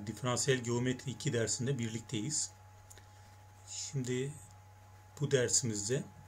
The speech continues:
birinci temel form kavramını ve öneminden bahsedeceğiz. Biz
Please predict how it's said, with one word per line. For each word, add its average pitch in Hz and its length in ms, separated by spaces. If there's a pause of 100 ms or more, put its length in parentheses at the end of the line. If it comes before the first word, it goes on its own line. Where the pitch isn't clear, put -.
(800)
birinci 127 520
temel 135 340
form 120 320 (840)
kavramını 110 600 (760)
ve 131 260 (560)
öneminden 120 540
bahsedeceğiz. 107 760 (1700)
Biz 147 300